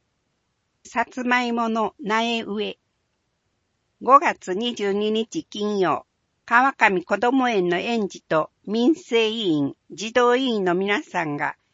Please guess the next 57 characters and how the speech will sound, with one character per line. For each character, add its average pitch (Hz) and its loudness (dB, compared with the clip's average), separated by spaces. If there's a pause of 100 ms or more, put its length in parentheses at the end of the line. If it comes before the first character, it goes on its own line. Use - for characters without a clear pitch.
(120)
一 220 -10
緒 - -4
に 240 -6
さ - -2
つ - -12
ま 254 0
い 262 -4
も 247 -4
の 247 -4
苗 226 -2
植 226 -2
え 226 -2
を 165 -4
行 - -8
い 165 -6
ま 156 -6
し - -18
た。 - -12 (760)
園 269 2
児 220 -8
た 165 -2
ち - -20
は 156 -2
苗 220 -2
を 151 -4
植 202 -8
え 220 -10
た 214 -10
り、 294 -14 (400)
ペ 233 -2
ッ 233 -6
ト 247 -2
ボ 247 -2
ト 185 -2
ル 156 -6
で 156 -8
水 202 -8
や 233 0
り 233 -6
を 233 -2
し - -16
た 220 -4
り 170 -10
し - -12
な 170 -4
が 156 -6
ら、 143 -12 (460)
民 247 0
生 233 -4
委 233 -6
員 180 -4
の 165 -4
皆 214 -6
さ 170 -6
ん 151 -4
に 160 -6
優 185 -6